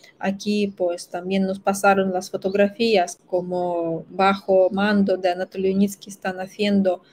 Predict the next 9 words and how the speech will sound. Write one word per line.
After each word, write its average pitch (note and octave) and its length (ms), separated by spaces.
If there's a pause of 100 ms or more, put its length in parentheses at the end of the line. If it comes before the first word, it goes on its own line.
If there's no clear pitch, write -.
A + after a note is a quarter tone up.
(360)
planificación G3 920
de F#3+ 80
los F3+ 200
trabajos, G#3+ 800 (800)
como G#3+ 280
él, G#3+ 160
como F#3 240
el F#3 100
ingeniero, G3+ 880